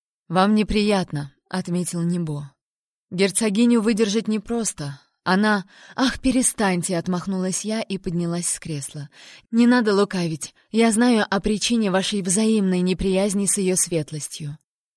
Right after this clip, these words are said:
Ришем распрямился и повернулся вслед за мной. Я отошла к окну, прислонилась к подоконнику и скосила глаза, решая, услышит ли крик о помощи.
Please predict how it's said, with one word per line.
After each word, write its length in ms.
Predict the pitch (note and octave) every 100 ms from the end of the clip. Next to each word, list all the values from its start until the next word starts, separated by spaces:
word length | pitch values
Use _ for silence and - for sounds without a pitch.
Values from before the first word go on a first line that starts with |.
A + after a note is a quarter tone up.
| _ _ _
Ришем 480 | F3+ F3+ G#3 A#3 G#3+
распрямился 720 | G#3 - G3 F#3 F#3 F#3+ G#3+
и 80 | G3+
повернулся 640 | G3+ F3+ F3 E3+ F3 -
вслед 340 | E3+ - D#3+ C#3+
за 140 | D#3
мной. 340 | D3+ D3 D3 _ _ - - _ -
Я 160 | F#3+
отошла 340 | G#3+ A3 - G#3+
к 80 | G#3+
окну, 400 | G3 G3+ G#3+ A3 _ _ -
прислонилась 640 | G#3 - G#3 G#3+ A3 G#3
к 80 | -
подоконнику 840 | F#3+ F3+ F3 G#3+ G#3+ G#3 - G3+ - _
и 100 | G3+
скосила 500 | G3 A3+ G3+ G#3+ G3
глаза, 480 | F3+ F#3 F3+ F#3+ A3 - _ _
решая, 560 | G3+ A3 A#3+ A3+ G#3 -
услышит 560 | G3 - A3 A3 A3
ли 120 | G3
крик 300 | F#3+ G3 F#3+ -
о 100 | F#3
помощи. 680 | - F#3 D3 C#3+ - D3+